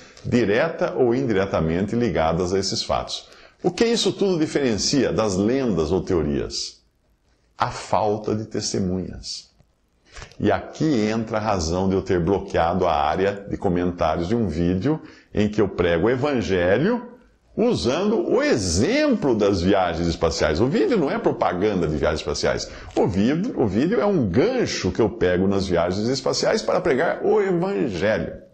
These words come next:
Os que se apressaram em destilar suas crenças em lendas, provavelmente <laughs> nem se deram ao trabalho de perceber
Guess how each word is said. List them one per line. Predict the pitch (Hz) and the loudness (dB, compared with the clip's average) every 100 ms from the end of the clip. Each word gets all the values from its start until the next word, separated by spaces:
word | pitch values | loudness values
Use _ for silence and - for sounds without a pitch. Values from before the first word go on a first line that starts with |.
| _ _ _ _ _ _ _ _ | _ _ _ _ _ _ _ _
Os | - - | -2 0
que | 247 | 0
se | - | 0
apressaram | 233 214 151 - 139 123 113 | 0 0 -2 0 -2 0 0
em | 107 | 2
destilar | 135 135 - 110 90 113 - | 2 0 0 0 2 0 0
suas | - 92 - | 0 -2 -2
crenças | 110 113 131 107 - 82 80 | 0 0 0 -2 0 0 0
em | 87 | 0
lendas, | 85 139 - 104 71 69 - - - _ - | 2 2 0 0 0 -2 -6 -10 -20 _ -2
provavelmente | 254 254 208 170 202 202 175 | 0 2 0 0 0 0 0
<laughs> | |
nem | 165 - 220 | -2 0 -2
se | - 196 | 0 0
deram | 104 131 - 143 | 0 0 2 0
ao | |
trabalho | - 107 80 107 147 120 | 0 0 0 0 0 0
de | |
perceber | - 127 - 80 117 110 - | 0 0 0 0 2 0 -4